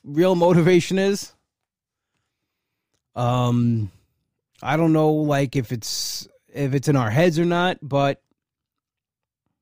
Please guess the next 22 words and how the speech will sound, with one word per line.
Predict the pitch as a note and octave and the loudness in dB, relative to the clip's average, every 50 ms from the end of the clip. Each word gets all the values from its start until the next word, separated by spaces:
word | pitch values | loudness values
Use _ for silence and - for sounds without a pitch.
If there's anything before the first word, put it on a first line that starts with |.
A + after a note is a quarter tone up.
| _ _ _ _ _ _ _ _ _ _ _ _ _ _ _ - _ _ _ _ _ _ _ _ _ _ _ _ | _ _ _ _ _ _ _ _ _ _ _ _ _ _ _ -20 _ _ _ _ _ _ _ _ _ _ _ _
build | E3 F3+ A3 A3 | 2 2 4 2
a | C4 | 0
routine | A#3+ A#3 A3 F3 - - - E3 D#3 A#2+ - - - _ _ _ _ _ _ _ _ _ _ _ _ _ _ _ _ _ _ _ _ _ _ - | -2 -2 -2 -2 -4 0 0 2 2 2 0 -6 -16 _ _ _ _ _ _ _ _ _ _ _ _ _ _ _ _ _ _ _ _ _ _ -8
and | A#2+ A#2+ | -6 -6
stick | - - - D#3 D3 - - | -6 -4 -2 -2 -2 -2 -2
to | - A2+ E2+ | -8 -8 -8
it. | - - _ _ _ _ _ _ _ _ _ _ _ _ _ _ _ _ _ _ _ _ _ _ _ _ _ _ _ _ _ _ _ _ _ _ _ _ _ _ _ _ _ _ _ _ _ _ _ _ _ _ _ _ _ _ _ _ _ B2 | -8 -16 _ _ _ _ _ _ _ _ _ _ _ _ _ _ _ _ _ _ _ _ _ _ _ _ _ _ _ _ _ _ _ _ _ _ _ _ _ _ _ _ _ _ _ _ _ _ _ _ _ _ _ _ _ _ _ _ _ -14
Because | B2 A#2 - C#3+ C#3 A#2 | -14 -2 0 0 0 2
you | C3 C#3 | 2 4
need | D#3 F#3 G3+ D3+ | 4 4 2 2
something | - - F#3 F3+ F3+ F3 D#3+ | 2 0 0 0 0 0 0
when | D3 C#3 | 0 2
motivation's | C#3 C#3 C#3+ C#3 B2+ B2 C3+ C3+ A2+ G#2+ A2+ G#2+ | 2 2 0 0 0 -2 -2 -2 -2 -4 -6 -6
gone. | G#2+ A#2 A2 G#2+ G2 - - - _ _ _ _ _ _ _ _ _ _ _ _ _ _ _ _ _ _ _ _ _ _ _ _ _ _ _ _ _ _ _ _ _ _ _ _ _ _ | -6 -6 -8 -8 -10 -14 -18 -20 _ _ _ _ _ _ _ _ _ _ _ _ _ _ _ _ _ _ _ _ _ _ _ _ _ _ _ _ _ _ _ _ _ _ _ _ _ _
And | - G#2+ A2+ | -12 -8 -4
that's | B2 D3 D#3 - | -4 -4 -4 -2
where | C#3+ D3 C#3+ D3 | -2 0 0 0
I | C3+ C3+ C#3 D#3 D#3+ | 0 0 0 0 2
know | D3+ D3 C#3 C3+ | 2 2 0 0
I | B2 B2 | -2 -2
messed | B2 B2 B2 A#2 - - | -2 -2 -4 -4 -4 -2
up | C#3 B2 A2 G#2 - | -2 -4 -4 -6 -14